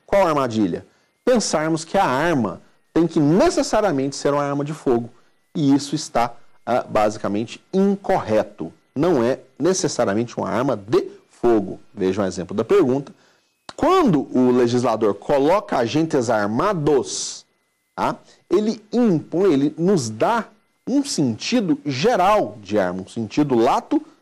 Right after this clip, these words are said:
sensu. Quando eu falo em sentido lato sensu, é que essa arma pode ser qualquer tipo de ferramenta, tá? Que potencialize o meu dano. Pode, por excelência, ser uma arma de fogo,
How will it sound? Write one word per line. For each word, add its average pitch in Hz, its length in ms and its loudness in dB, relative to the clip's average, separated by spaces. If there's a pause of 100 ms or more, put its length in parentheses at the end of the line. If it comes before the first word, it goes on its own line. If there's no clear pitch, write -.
sensu. - 560 -2 (420)
Quando 277 240 2
eu 147 80 2
falo 117 240 -2
em 113 40 -8
sentido 135 440 -4
lato 123 400 0
sensu, - 540 -6 (400)
é 196 60 -2
que - 160 -2
essa - 340 -2
arma 170 400 0
pode 190 300 -2
ser - 340 0 (140)
qualquer 233 760 2
tipo - 440 -2
de 135 120 -2
ferramenta, 127 840 -2 (580)
tá? - 160 -4 (160)
Que 208 140 -4
potencialize 214 1300 0
o 160 40 0
meu 180 160 0
dano. 120 340 -4 (460)
Pode, 240 400 0 (160)
por 135 160 0
excelência, 127 400 0
ser 151 180 0
uma 127 100 2
arma 120 220 0
de 101 80 -10
fogo, 165 420 0